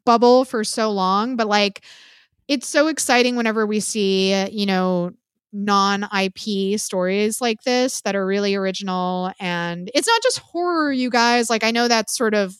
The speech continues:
our bag, but there's a lot of really exciting storytellers out there, and I'm hoping they'll get a, a chance to emerge in this way. Um, because, yeah, I was like,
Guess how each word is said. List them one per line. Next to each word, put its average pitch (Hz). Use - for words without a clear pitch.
our 196
bag, 185
but 185
there's 294
a 277
lot 269
of 262
really 254
exciting 202
storytellers 294
out 214
there, 208
and 196
I'm 202
hoping 208
they'll 190
get 190
a, 180
a 220
chance 254
to 302
emerge 285
in 208
this -
way. 170
Um, 196
because, 240
yeah, 220
I 220
was 220
like, 190